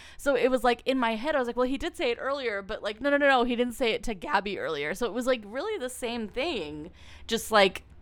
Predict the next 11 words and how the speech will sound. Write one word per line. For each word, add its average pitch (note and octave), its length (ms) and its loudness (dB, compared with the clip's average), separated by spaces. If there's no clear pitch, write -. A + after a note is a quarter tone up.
edited A3 640 0
differently G#3 600 0
to, A3+ 180 -10
like, F3+ 160 -6
fool E4+ 400 -4
me. F3+ 340 -10
I - 140 -8
was C4 240 -12
bamboozled. D#4+ 800 -4
<laughs> - 1500 -20
Again. G#4 800 -2